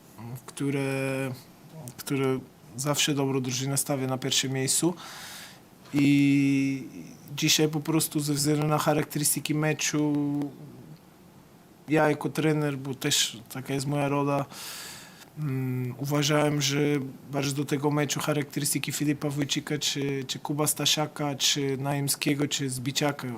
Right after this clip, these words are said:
biorąc pod uwagę pozycję, gdzie może występować Rudy, mm,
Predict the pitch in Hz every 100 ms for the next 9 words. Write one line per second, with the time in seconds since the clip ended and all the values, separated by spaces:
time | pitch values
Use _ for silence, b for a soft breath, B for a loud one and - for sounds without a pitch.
0 | 107 127 127 127 135 131 131 131 131 135
1 | - 123 127 135 127 127 - 135 135 127
2 | 127 120 - 123 135 139 131 127 B B
3 | B B B - 131 131 127 123